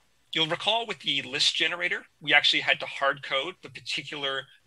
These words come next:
clusters that we wanted to deploy to. Um, and that's fine, but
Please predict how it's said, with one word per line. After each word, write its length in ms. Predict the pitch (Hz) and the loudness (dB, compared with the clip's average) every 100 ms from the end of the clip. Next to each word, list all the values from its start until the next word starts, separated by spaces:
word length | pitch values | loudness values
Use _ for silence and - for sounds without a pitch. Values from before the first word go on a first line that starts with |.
| - | -6
clusters 540 | - 147 - 196 214 | 0 0 2 0 -2
that 100 | 165 | -6
we 80 | 156 | -8
wanted 240 | 135 135 | -4 -4
to 100 | 120 | -6
deploy 360 | 135 - 143 156 | -12 -8 -2 0
to. 260 | - 202 302 _ _ _ _ _ | 0 -2 -4 _ _ _ _ _
Um, 240 | 156 160 156 | 2 2 2
and 100 | 180 | -2
that's 180 | 226 - | -2 -2
fine, 540 | - 147 131 127 135 _ - _ | 0 0 0 -2 -6 _ -20 _
but 160 | - 156 | 2 2